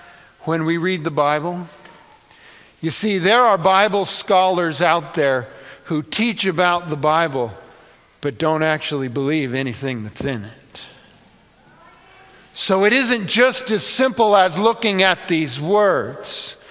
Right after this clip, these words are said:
So what are the safeguards? What is the key to keep us on track when we read our Bibles? Well, I believe that this is it.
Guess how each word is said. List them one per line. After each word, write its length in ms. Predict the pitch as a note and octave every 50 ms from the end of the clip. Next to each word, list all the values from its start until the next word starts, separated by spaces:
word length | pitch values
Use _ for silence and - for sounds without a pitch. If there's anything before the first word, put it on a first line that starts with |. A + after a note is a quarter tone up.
| - - - - - -
So 320 | - - - A3 G#3+ F#3+
what 500 | F#3 F3+ F#3+ G3+ A3+ B3 B3+ C4 C4 -
are 320 | B3 A#3+ A#3 A#3 A3+ A#3 A3+
the 140 | F3+ G#3 F#3
safeguards? 1160 | - - - - A3+ A#3 A#3 A3+ A3+ - A3 G#3+ G3 E3+ D#3 C#3 C3 B2 B2 B2 - - - - - - - - - -
What 220 | F#3+ A3 B3 C4
is 160 | C4 G3+ F3
the 60 | A3+
key 440 | A3+ - - - A3+ A#3 B3+ B3+ B3
to 80 | A#3 -
keep 260 | - - C4+ A3+ G3
us 160 | A#3+ - -
on 220 | A#3 A3+ G#3+ G#3+ -
track 440 | - - G#3+ G#3 G3+ G#3+ G#3+ - - - - - - -
when 220 | - G#3+ G#3+ G#3 G3
we 140 | G#3 G3+ F#3+
read 300 | F3 G3+ G#3+ A3 A3+ G#3+
our 160 | G3 F#3+ F#3+
Bibles? 480 | E3+ F3+ F#3 F#3+ G3+ G3 G#3 G#3 F3
Well, 280 | F3+ G#3 G#3 G3+ - - - - - - - - - -
I 220 | - F#3+ F#3+ A#3 C4
believe 640 | A#3+ A#3+ A#3 A#3 A#3 A3+ A3+ A3+ A3 F#3 F3+ F3 D#3+
that 180 | F3 F#3+ D3+ -
this 220 | G#3+ G3+ - -
is 180 | F#3 E3 C#3+ F3
it. 540 | G3 F#3 C#3+ - - - - - - -